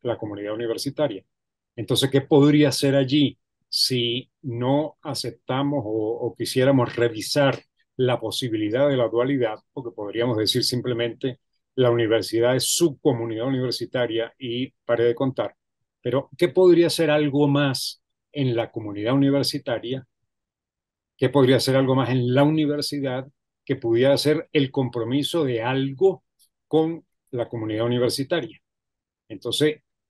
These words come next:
puesto en otras palabras, pues, ¿qué ha-, qué más hay en la universidad, aparte de su condición esencial de ser? Y, pues, eh, es, mm,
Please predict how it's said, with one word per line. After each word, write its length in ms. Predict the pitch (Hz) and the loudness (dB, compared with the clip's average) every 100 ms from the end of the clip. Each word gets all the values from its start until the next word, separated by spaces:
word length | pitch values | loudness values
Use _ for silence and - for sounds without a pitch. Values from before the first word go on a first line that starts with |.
| - | -4
puesto 300 | 135 120 139 | -2 -2 -2
en 80 | 131 | -2
otras 240 | 127 147 | -2 -2
palabras, 420 | 147 127 127 147 | 0 2 0 -2
pues, 200 | - 165 - | -4 -8 -2
¿qué 180 | 135 | 2
ha-, 240 | 139 143 - - | 2 2 -2 -6
qué 140 | 143 | 0
más 320 | 143 147 - | 0 0 -2
hay 240 | 151 143 120 | -4 -4 -6
en 140 | 117 | -8
la 80 | 107 | -10
universidad, 680 | 107 104 101 - 110 123 101 _ _ _ | -8 -8 -6 -4 -2 -2 -4 _ _ _
aparte 460 | 113 - 123 117 131 | -10 0 0 0 0
de 100 | 123 | 0
su 240 | - 123 | 0 -6
condición 680 | - 127 107 104 - 131 135 | -2 -2 -2 -8 -4 -2 0
esencial 520 | 120 110 101 - 110 | -2 -6 -6 -4 -4
de 80 | 104 | -2
ser? 200 | 92 95 _ _ _ _ _ - | -4 -4 _ _ _ _ _ 0
Y, 380 | 143 175 151 _ _ _ _ - | 2 2 0 _ _ _ _ -2
pues, 200 | 123 - _ _ _ _ _ _ _ - 123 | -2 -2 _ _ _ _ _ _ _ -12 -10
eh, 200 | 107 95 _ _ _ _ _ | -10 -14 _ _ _ _ _
es, 280 | - 127 113 | -6 -4 -2
mm, 280 | 131 120 | -4 -4